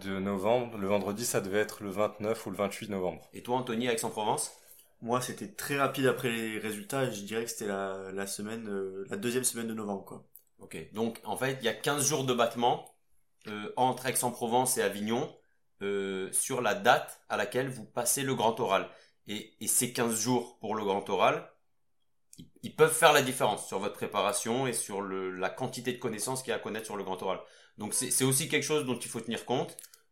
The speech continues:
Speaker 2: euh, du, du temps que vous avez pour préparer le grand oral. Et, et on en revient à ce qu'on disait avant. Si vous êtes en master deux, euh, donc si vous l'avez présenté en fin de master un et que vous avez cours ou que vous travaillez de septembre, donc deux mille vingt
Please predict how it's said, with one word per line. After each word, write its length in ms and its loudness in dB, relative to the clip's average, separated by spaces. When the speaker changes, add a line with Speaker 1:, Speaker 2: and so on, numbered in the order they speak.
Speaker 2:
euh, 580 -2
du, 260 -12
du 200 -10
temps 160 2
que 40 -4
vous 140 -4
avez 180 2
pour 140 -8
préparer 300 -4
le 80 -4
grand 180 -2
oral. 320 2
Et, 260 -6
et 60 -4
on 140 -2
en 80 4
revient 320 2
à 60 2
ce 80 -4
qu'on 100 -8
disait 200 -4
avant. 400 -2
Si 180 -4
vous 220 -4
êtes 160 -2
en 40 -4
master 400 -4
deux, 300 0
euh, 420 -8
donc 180 -8
si 80 -4
vous 80 -8
l'avez 140 -2
présenté 400 -6
en 80 -2
fin 180 -2
de 60 -2
master 320 -2
un 260 -2
et 120 -14
que 100 -16
vous 320 -10
avez 240 -2
cours 220 -6
ou 100 -10
que 60 -16
vous 80 -18
travaillez 600 -4
de 440 -8
septembre, 840 -2
donc 260 -14
deux 160 -10
mille 280 -8
vingt 320 -4